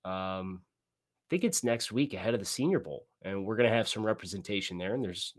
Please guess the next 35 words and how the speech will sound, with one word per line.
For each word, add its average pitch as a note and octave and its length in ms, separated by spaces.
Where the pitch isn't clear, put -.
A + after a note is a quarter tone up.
some A2 260
interesting A#2+ 420
prospects C#3 540
that F2+ 80
are F#2 60
gonna F#2+ 140
be A2+ 140
there, D#2+ 140
so - 120
we're F2 80
looking F2 140
forward A2+ 320
to D2+ 140
it. - 80
Uh, - 120
Fabian, G#2+ 680
thank F#2+ 280
you. A#2+ 100
Nice B2 300
to B2 100
see C3 180
you, A#2 380
uh, G2+ 120
on G#2+ 220
the F#2+ 80
YouTube A2 460
stream G2+ 420
with F#2+ 300
Doug C3 260
today, A2 360
and A2 180
made G#2+ 200
a G#2 60
stop A2+ 400
over G#2+ 360